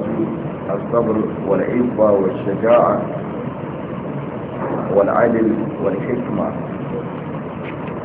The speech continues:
Sai bayani a takaice abin da yake nufi da su. Bayan ya kare bayani a kan, sai ce: "Wa lam yablugh kamal al-i'tidal fi hadhihi al-khams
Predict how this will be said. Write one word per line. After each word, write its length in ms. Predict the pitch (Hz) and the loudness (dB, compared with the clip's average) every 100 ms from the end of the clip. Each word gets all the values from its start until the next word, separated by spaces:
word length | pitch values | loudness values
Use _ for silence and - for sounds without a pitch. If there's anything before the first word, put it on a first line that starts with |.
| - | -2
Sai 160 | 101 117 110 | 2 4 8
bayani 340 | 110 110 110 | 8 8 6
a 80 | 87 | 2
takaice 540 | 104 101 95 - 117 - - - - | 0 0 -2 0 0 0 -2 -6 -4
abin 220 | 92 110 113 | 0 2 2
da 80 | 107 | 2
yake 240 | 107 107 | 2 0
nufi 260 | 107 101 104 | 0 2 0
da 120 | - - | 0 -2
su. 80 | - - - - - - - - - - - - - - - - - - - - - | -2 -2 -4 -6 -6 -8 -8 -8 -8 -8 -8 -8 -8 -6 -6 -6 -6 -6 -6 -6 4
Bayan 280 | 113 127 127 | 8 8 8
ya 100 | 127 | 6
kare 260 | 131 123 | 8 8
bayani 300 | 120 113 117 | 8 6 6
a 40 | 101 | 4
kan, 180 | 117 120 | 2 2
sai 100 | 117 117 | 2 2
ce: 80 | 113 | 4
"Wa 140 | 104 | 4
lam 180 | 104 110 | 6 4
yablugh 480 | 117 127 117 110 95 95 - - - - - - - | 6 6 6 4 2 0 -4 -6 -6 -6 -8 -4 2
kamal 500 | 110 117 123 127 123 | 4 6 8 8 8
al-i'tidal 920 | 104 98 - 131 - - 113 113 113 | 4 2 2 4 4 2 2 4 4
fi 220 | 104 104 117 | 2 2 4
hadhihi 400 | 117 110 104 101 | 4 6 4 2
al-khams 400 | - - 104 | 4 4 4